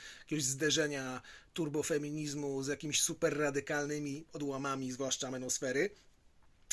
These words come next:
no to, to, moi drodzy, no, nie wygląda to dobrze, no.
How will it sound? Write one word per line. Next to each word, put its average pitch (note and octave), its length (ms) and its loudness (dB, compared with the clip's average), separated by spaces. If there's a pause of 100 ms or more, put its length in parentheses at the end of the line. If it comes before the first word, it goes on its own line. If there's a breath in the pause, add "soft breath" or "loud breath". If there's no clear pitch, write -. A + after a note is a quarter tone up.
(140)
no D#3+ 400 0 (120)
to, G#3+ 760 4 (240)
to, A#3 120 0
moi A#3 220 -2
drodzy, A#3+ 400 0
no, B3 320 2 (680)
nie D4 160 -2
wygląda C#4 360 4
to B3+ 120 6
dobrze, D3+ 420 2
no. B2 180 -8